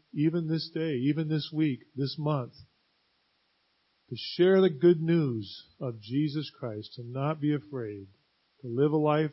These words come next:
that is pleasing to you, that shows your love, and to open our mouths and to share the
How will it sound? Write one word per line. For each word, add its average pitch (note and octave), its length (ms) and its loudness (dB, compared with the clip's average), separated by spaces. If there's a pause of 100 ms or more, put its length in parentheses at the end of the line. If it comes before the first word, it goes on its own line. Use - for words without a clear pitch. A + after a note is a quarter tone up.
that C3 220 -6 (260)
is A#2+ 220 -10
pleasing E3+ 420 0
to E3 140 -8
you, D#3 260 2
that B2+ 140 -2
shows D#3+ 760 -2 (400)
your C#3+ 280 0
love, C#3+ 440 -2 (580)
and B2 100 -14
to A2 60 -12
open C#3 280 -2
our C#3+ 160 -2
mouths C#3 640 -4
and B2+ 160 -12
to A#2+ 100 -10
share C#3+ 480 -4
the A#2+ 180 -10